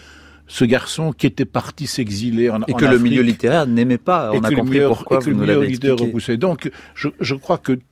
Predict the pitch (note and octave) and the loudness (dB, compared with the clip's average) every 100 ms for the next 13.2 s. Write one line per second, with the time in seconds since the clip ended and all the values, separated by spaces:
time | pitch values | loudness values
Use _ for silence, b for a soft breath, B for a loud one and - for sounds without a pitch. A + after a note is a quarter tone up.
0 | _ _ _ B3 G3 D#3 A#2 C3 A3+ F#3+ | _ _ _ -2 2 0 2 0 2 4
1 | B2 G2 E2+ G2 F3 D#3 D3 G3 F3 B2+ | 2 -2 -6 -10 -4 -2 0 -2 -2 -2
2 | B2+ A2 C3 A#2 C3 A#2 D3 F#3 E3+ - | 0 0 0 0 0 -4 -2 0 0 0
3 | C3 C#3+ A#2+ A#2 G#2 B2+ G#2+ A2 A2 A2 | -2 0 -2 -2 -4 -4 -4 -2 -2 0
4 | G#2 F2+ F#2+ G2 D3+ B B B B - | 0 0 -4 -4 -4 B B B B -6
5 | - F3+ C#3 A#2 D#3+ - _ _ G#3+ G3 | 0 2 2 0 -4 -8 _ _ 2 2
6 | D#3 C3+ C#3 A2+ C3+ C3 G#3 - - C#3 | 0 -2 0 0 0 2 0 0 -6 -6
7 | G2+ G2 F2 D2+ - _ _ _ _ _ | -4 -4 -4 -8 -12 _ _ _ _ _
8 | _ - - A#2 F2+ E2 C#2 C2 - - | _ -4 -2 -2 -4 -6 -10 -14 -18 -20
9 | B B - G#2+ G#2+ - B2+ - G2+ B2+ | B B -2 0 0 0 0 -2 2 2
10 | A#2 A2 G#2 - C3+ G#2 G2+ G2 A2+ - | 2 0 -2 -4 -6 -2 -2 -2 -4 -6
11 | G2 - F#2 G#2 A2 F#2+ F#2 F#2+ F2+ F#2+ | -8 -6 -6 -4 -4 -6 -4 -4 -4 -6
12 | F#2 E2+ F2 - G#2+ - A2 C3 A2 B2+ | -6 -6 -8 -6 -6 -4 -6 -2 0 2
13 | G#2+ | 2